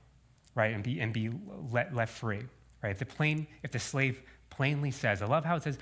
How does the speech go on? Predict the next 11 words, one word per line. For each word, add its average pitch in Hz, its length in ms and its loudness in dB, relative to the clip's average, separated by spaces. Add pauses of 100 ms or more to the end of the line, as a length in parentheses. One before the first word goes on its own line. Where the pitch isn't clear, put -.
(180)
plainly 123 360 2
says. 95 300 -2
Like, 98 120 -2
in 123 80 0
other 135 140 2
words, 120 380 -2 (560)
what 127 140 4
I'm 180 100 4
about 190 240 4
to 190 60 -4
say, 131 480 2